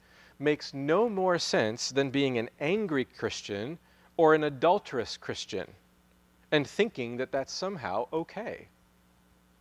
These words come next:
God changes our sinful hearts. Stop calling your maleness or femaleness the sex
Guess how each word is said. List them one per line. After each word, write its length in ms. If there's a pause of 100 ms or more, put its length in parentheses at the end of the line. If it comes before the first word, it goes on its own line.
(600)
God 340
changes 760
our 280
sinful 560
hearts. 800 (1040)
Stop 580
calling 540
your 220
maleness 640
or 220
femaleness 800
the 140
sex 420